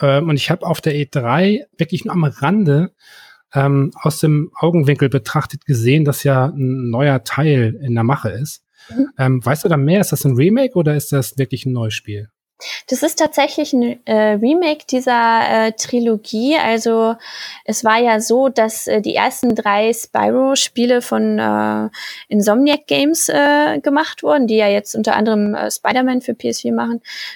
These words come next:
Speaker 2: Genau, die haben das ganz früher gemacht und dann, äh, hat das so angefangen, dass Spyro in verschiedene Entwicklerhände gewechselt ist und immer wieder
Speaker 1: Mhm,
Speaker 2: unterschiedliche
Speaker 1: okay.
Speaker 2: Leute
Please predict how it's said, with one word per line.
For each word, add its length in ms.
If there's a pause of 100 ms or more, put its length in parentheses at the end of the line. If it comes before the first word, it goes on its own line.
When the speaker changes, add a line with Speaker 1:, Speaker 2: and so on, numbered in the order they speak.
Speaker 2:
Genau, 540
die 100
haben 80
das 160
ganz 180
früher 200
gemacht 480
und 120
dann, 280
äh, 240
hat 120
das 140
so 60
angefangen, 580
dass 180
Spyro 380
in 160
verschiedene 640
Entwicklerhände 1120
gewechselt 540
ist 280
und 200
immer 240
wieder 140
Speaker 1:
Mhm, 40
Speaker 2:
unterschiedliche 400
Speaker 1:
okay. 80
Speaker 2:
Leute 500